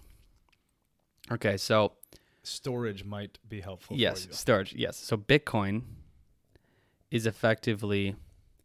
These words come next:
Speaker 1: actually, let me, let me time out. You are trading your time for money. You want that money to retain its value. Well, what is the value of a currency?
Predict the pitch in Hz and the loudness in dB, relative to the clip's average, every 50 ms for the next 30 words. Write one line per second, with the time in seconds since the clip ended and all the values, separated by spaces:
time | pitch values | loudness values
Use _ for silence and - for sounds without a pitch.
0 | _ _ _ _ _ _ _ _ _ _ _ _ _ _ _ _ _ _ _ _ | _ _ _ _ _ _ _ _ _ _ _ _ _ _ _ _ _ _ _ _
1 | _ - - 135 127 - - 143 139 135 127 - _ _ - _ _ _ _ _ | _ -2 0 0 0 2 4 4 4 4 4 0 _ _ -20 _ _ _ _ _
2 | - 127 131 139 135 131 - - 120 123 117 107 - - 98 98 107 104 - - | -6 0 2 4 4 4 2 0 0 0 0 0 0 -2 -4 -4 -4 -10 -12 -14
3 | - - - - - - 135 156 170 160 - - - 131 127 123 120 127 127 131 | -20 -20 -20 -14 -4 2 4 4 4 4 2 2 4 6 6 8 6 6 4 2
4 | 135 135 - - - - 107 110 107 113 117 - - - 104 101 101 101 110 120 | 0 -2 -4 -12 -12 -6 0 4 4 4 4 2 0 -2 0 2 2 2 2 0
5 | 131 147 151 - - - - - _ _ _ _ _ _ _ _ - - 110 104 | -2 -4 -6 -12 -20 -20 -20 -20 _ _ _ _ _ _ _ _ 0 2 2 2
6 | 101 101 98 76 - - - _ _ _ _ _ _ _ _ _ _ _ _ _ | 4 0 0 -2 -4 -12 -20 _ _ _ _ _ _ _ _ _ _ _ _ _
7 | _ _ _ _ - _ - - - 117 120 123 127 127 131 135 123 135 123 117 | _ _ _ _ -20 _ -18 -6 0 2 2 4 4 4 4 2 4 4 4 4
8 | - 107 107 117 131 135 117 95 98 101 127 _ _ _ _ _ _ _ _ _ | 4 2 2 2 4 4 2 2 -2 -6 -8 _ _ _ _ _ _ _ _ _
9 | _ _ _ _ _ _ _ - - 135 117 107 101 - - - 123 113 110 110 | _ _ _ _ _ _ _ -4 -2 0 0 0 -2 -4 -4 -4 -2 0 0 0
10 | 110 - - 104 98 - 98 95 - 101 101 98 101 101 - - - - - _ | -2 -4 -4 -6 -8 -8 -10 -8 -4 -4 -2 -2 -4 -6 -10 -12 -14 -16 -18 _
11 | _ _ _ _ _ _ _ _ _ _ _ - _ _ _ _ _ _ _ _ | _ _ _ _ _ _ _ _ _ _ _ -20 _ _ _ _ _ _ _ _
12 | _ _ - 101 101 98 107 120 139 143 139 131 120 113 101 101 101 110 101 107 | _ _ -4 -2 -2 2 2 4 4 4 2 2 0 0 -2 0 2 2 4 4
13 | 107 107 104 101 98 117 - 87 - - - 98 101 - - - - 110 101 98 | 4 4 2 0 -4 -6 -8 -10 -12 -10 -10 -12 -12 -12 -12 -8 -6 -4 -4 -4
14 | - - - - - - 120 - | -6 -10 -12 -12 -12 -12 -14 -18